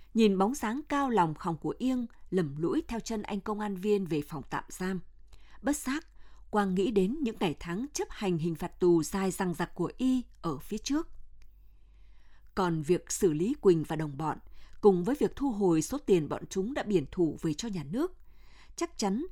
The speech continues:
sẽ lấy mất của anh một khoảng thời gian không nhỏ. Thế nhưng về cơ bản, anh đã hoàn thành nhiệm vụ điều tra theo đơn mà giám đốc công an tỉnh Phú Thiện đã giao cho.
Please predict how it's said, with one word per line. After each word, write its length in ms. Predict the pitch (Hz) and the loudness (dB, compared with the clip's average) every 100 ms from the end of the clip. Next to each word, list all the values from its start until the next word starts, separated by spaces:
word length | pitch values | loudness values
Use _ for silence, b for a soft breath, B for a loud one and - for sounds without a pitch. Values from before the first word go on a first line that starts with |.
| B - | B -6
sẽ 200 | - 262 | -2 2
lấy 180 | 247 | 2
mất 220 | 269 392 - | 2 -2 -2
của 100 | 160 | -4
anh 240 | 269 240 | -2 -2
một 140 | 160 | -2
khoảng 240 | - 185 131 | -4 -6 -4
thời 200 | - 160 | -4 -4
gian 260 | 147 220 226 | -4 -6 -8
không 220 | - 226 | -6 -2
nhỏ. 280 | 175 135 - - - - - b b b b - | 0 -2 -6 -16 -16 -16 -18 b b b b -2
Thế 120 | 196 | 0
nhưng 340 | 190 190 185 | 2 2 2
về 240 | 156 170 147 | 2 0 0
cơ 200 | 240 226 | 0 0
bản, 240 | 165 151 b b b | 0 -4 b b b
anh 220 | - 208 190 | -2 0 0
đã 100 | 285 | -2
hoàn 180 | 240 175 | -2 -4
thành 220 | 190 170 | -2 -2
nhiệm 160 | 170 - | -2 -2
vụ 200 | 175 175 | -2 0
điều 180 | 175 147 | 0 0
tra 300 | 240 247 240 - - | -4 -4 -6 -10 -4
theo 140 | 220 | 0
đơn 280 | 196 220 202 b b b | 2 0 0 b b b
mà 280 | 175 190 170 | 0 2 2
giám 180 | 202 233 | 0 -2
đốc 140 | 370 - | -2 -2
công 160 | 285 | -2
an 120 | 277 247 | -2 0
tỉnh 220 | 185 147 | 0 0
Phú 200 | 180 226 | -2 0
Thiện 280 | 220 156 - - | 0 0 -2 -8
đã 160 | 165 208 | -4 -4
giao 200 | - 190 - | -4 -8 -4
cho. 240 | 202 | -2